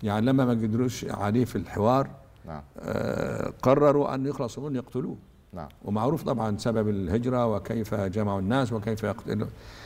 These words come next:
Speaker 1: يعني، لأنه، لأنه قلب حياتهم رأسا على عقب.
Speaker 2: نعم.
Speaker 1: ولوحده، أو ب-، أو بمجموعة من الغلابة، اللي ع-، عبيد، اللي مش عارف إيه، اللي إيه. فطبعا لو أن ال-، هذا العربي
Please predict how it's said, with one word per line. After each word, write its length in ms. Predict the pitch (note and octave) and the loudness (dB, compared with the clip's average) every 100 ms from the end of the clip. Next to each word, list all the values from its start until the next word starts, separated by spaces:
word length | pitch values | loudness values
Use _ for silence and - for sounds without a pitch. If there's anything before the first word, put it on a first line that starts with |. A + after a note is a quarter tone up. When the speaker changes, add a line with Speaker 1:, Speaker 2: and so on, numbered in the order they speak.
| - - | -14 0
Speaker 1:
يعني، 340 | G#2+ A#2 - | 2 4 2
لأنه، 560 | A#2+ D3 D#3+ D3 C3+ - - | 2 2 2 4 2 0 -4
لأنه 400 | A#2 C#3+ D3+ B2+ | -2 0 0 0
قلب 400 | - D3+ C#3 A#2 | 0 0 0 0
حياتهم 540 | G#2+ A2 C3+ C3+ A2 A2 | -2 -2 -2 -2 -2 0
رأسا 260 | - - | -2 -4
على 220 | F#2+ F#2+ | -4 -2
عقب. 220 | F#2+ G#2+ F2 | -2 -2 -4
Speaker 2:
نعم. 120 | D2 - - - - - - | -6 -10 -20 -20 -20 -20 -4
Speaker 1:
ولوحده، 580 | F#2+ G#2+ C3 G#2+ G2 D#2+ - | 2 6 6 4 -2 -6 -6
أو 340 | G2 B2 C3 | -2 2 4
ب-، 80 | A#2 | 4
أو 280 | A#2 B2 A#2+ | 2 2 2
بمجموعة 680 | A2+ A2+ G#2+ B2 D#3 D#3+ D3+ - - - - | 2 2 2 2 2 2 0 -4 -20 -18 -6
من 180 | B2+ | -2
الغلابة، 520 | B2 A2 A#2+ A#2 F#2+ E2+ - - | 0 2 2 2 0 -6 -14 -6
اللي 420 | A#2+ A#2 A2+ G#2 | -2 0 0 0
ع-، 440 | G2 G2 F#2+ G#2 F#2+ | 0 -4 -4 -4 0
عبيد، 380 | F#2+ B2 A#2 - | 2 4 2 0
اللي 260 | A2 G2+ | -4 -2
مش 180 | F#2+ - | -4 -4
عارف 320 | G#2 G2 F2 | -2 -2 -2
إيه، 200 | - A#2 | 0 0
اللي 140 | G#2 G2 | 0 0
إيه. 200 | G#2+ G2 - - - - - - - | 0 -2 -8 -18 -18 -20 -20 -20 -4
فطبعا 400 | A#2+ C3 E3 D3+ | 0 4 4 4
لو 180 | C#3+ C#3+ | 4 2
أن 320 | F3 F#3 E3 | 2 0 0
ال-، 680 | D3 C#3+ - A#2+ A2 G#2+ F2+ | 0 -2 -4 -4 -2 -2 0
هذا 300 | C#3 F3+ C#3+ | 0 2 2
العربي 480 | A2+ A#2 G#2 F2+ | 2 2 2 -2